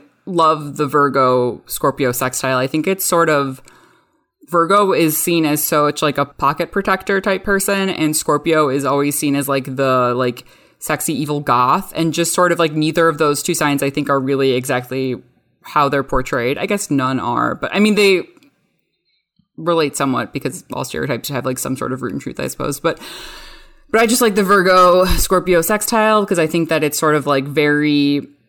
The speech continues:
functional, and I guess maybe on this day he felt empowered to walk down the aisle in his pajamas. Um, <laughs> also, the sun was in Pisces, conjunct Courtney Saturn,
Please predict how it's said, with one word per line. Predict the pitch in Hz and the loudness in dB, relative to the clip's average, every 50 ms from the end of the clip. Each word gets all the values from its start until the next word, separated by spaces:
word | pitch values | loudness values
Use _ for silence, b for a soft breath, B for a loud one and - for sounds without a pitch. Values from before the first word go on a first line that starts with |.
| _ _ _ _ _ _ _ _ _ _ _ | _ _ _ _ _ _ _ _ _ _ _
functional, | - - 165 151 151 151 - 190 180 185 185 185 190 190 | -2 0 0 2 2 -2 -2 -2 0 0 0 0 -2 -4
and | - - - 151 | -4 -2 -2 0
I | 147 | 0
guess | 147 175 165 165 - - - - | 0 -2 -2 -2 -2 -4 -6 -2
maybe | 180 170 156 151 170 165 | 0 -2 0 2 2 2
on | 156 151 156 | 2 2 2
this | 147 143 139 - | 0 -2 -2 -4
day | - 147 143 | -4 -4 -4
he | 139 - 151 | -2 -2 -4
felt | 143 - 147 131 107 | -2 0 -2 0 0
empowered | 147 151 - - 131 131 135 139 139 139 139 | -2 -2 0 0 2 2 4 2 0 0 -4
to | - - 147 135 131 131 135 127 - - - _ | -4 -4 -4 -2 -2 -4 -4 -6 -10 -16 -14 _
walk | - 139 143 - | -2 -2 -2 0
down | - 156 160 | -2 -2 -2
the | 156 151 | 0 -2
aisle | 165 143 139 143 143 147 | -2 0 0 0 -2 -2
in | 139 151 | -2 -4
his | 151 131 | -6 -6
pajamas. | - - - - - 143 165 190 202 208 214 - B B B B B B B | -8 -12 -10 -6 -4 -2 -2 -2 -2 -4 -6 -8 B B B B B B B
Um, | - - 160 156 147 143 139 135 131 131 139 - _ _ _ _ _ _ | 0 2 4 4 4 4 4 2 0 -2 -2 -8 _ _ _ _ _ _
<laughs> | 269 277 214 196 | 0 0 0 0
also, | - 190 190 180 - 220 | 2 2 2 2 2 2
the | 190 180 | 2 2
sun | 175 - - 180 175 165 165 165 160 | 0 2 2 2 4 4 4 2 2
was | 156 147 160 | 2 2 2
in | 151 147 | 0 0
Pisces, | 147 - 175 160 156 - 170 160 156 | 0 0 0 0 0 0 0 -2 0
conjunct | - - 160 151 151 143 135 | -2 -4 -2 0 -2 -4 -4
Courtney | - - 156 143 139 147 | -2 -4 -4 0 0 -2
Saturn, | 143 - - 160 143 147 147 147 151 147 147 147 147 147 | -2 -2 -2 -2 0 0 0 0 0 0 0 0 0 -2